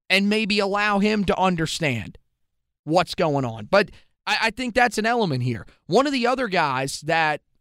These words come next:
a lot of people have talked about here, because there is a rumor surfacing. I, I said that they, um, you know, had,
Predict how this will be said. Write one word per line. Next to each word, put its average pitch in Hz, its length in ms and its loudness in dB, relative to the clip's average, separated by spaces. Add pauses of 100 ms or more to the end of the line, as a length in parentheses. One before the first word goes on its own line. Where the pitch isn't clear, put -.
(300)
a 151 80 -4
lot 196 260 0
of 220 80 -6
people 208 360 -2
have 180 100 -2
talked 190 340 -2
about 147 340 0
here, 123 340 -4 (320)
because 175 220 -2
there 240 160 0
is 262 140 -6
a 277 60 0
rumor 233 360 0
surfacing. 208 680 -2
I, 180 240 0
I 202 60 2
said 226 340 -2
that 165 200 -2
they, 185 380 0 (360)
um, 160 440 -2
you 170 100 0
know, 170 80 2
had, 180 360 -2